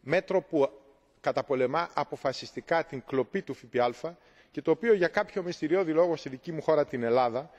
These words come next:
η Τρόικα δεν προωθεί, αφού παρακολουθεί απαθώς τη σχετική νομοθετημένη από το δύο χιλιάδες έντεκα ρύθμιση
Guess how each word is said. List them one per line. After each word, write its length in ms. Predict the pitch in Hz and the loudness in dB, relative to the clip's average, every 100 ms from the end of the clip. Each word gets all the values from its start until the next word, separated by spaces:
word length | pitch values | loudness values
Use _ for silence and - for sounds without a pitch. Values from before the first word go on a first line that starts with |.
| - _ | -20 _
η 100 | - | -14
Τρόικα 420 | 135 185 202 185 160 | 0 2 4 2 2
δεν 220 | 190 214 | 2 2
προωθεί, 520 | 160 123 - 113 127 - | 4 4 2 -6 -8 -4
αφού 300 | 139 - 214 | -4 -2 0
παρακολουθεί 560 | 190 175 160 143 - | 0 0 -2 -6 2
απαθώς 520 | 190 170 151 - 185 - | 2 2 -2 0 0 -2
τη 100 | - | -16
σχετική 500 | - 139 131 - 170 | -12 -14 -14 -12 -4
νομοθετημένη 760 | 147 139 143 - 127 160 156 | -2 -2 -6 -8 0 0 0
από 100 | 139 | -4
το 80 | 135 | -4
δύο 120 | 151 | -4
χιλιάδες 300 | 147 147 143 | 0 0 0
έντεκα 500 | - 196 147 135 117 - | 0 2 2 2 0 0
ρύθμιση 600 | 117 143 143 143 - | -2 -2 -4 -8 -8